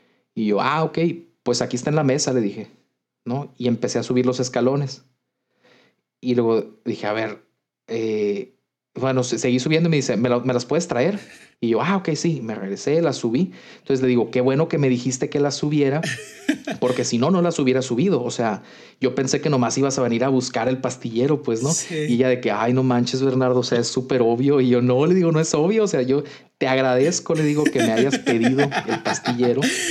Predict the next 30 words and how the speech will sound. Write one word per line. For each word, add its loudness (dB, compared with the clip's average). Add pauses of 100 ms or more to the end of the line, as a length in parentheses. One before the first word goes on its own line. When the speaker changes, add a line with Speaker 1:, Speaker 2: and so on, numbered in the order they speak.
(180)
Speaker 1:
porque -2
a 2
mí 4
no 2
se -4
me 2
hubiera 4
ocurrido", 0
¿no? -2
Mi 2
mamá 0
también 0
a 2
veces -2
se 0
desespera -2
mucho 0
conmigo. 2
Speaker 2:
Sí 0
te -10
pasaste, -4
sí -8
te -10
Speaker 1:
Y -2
me 2
Speaker 2:
pasaste. 4
Speaker 1:
dice 0
así 0
como 2
que, -2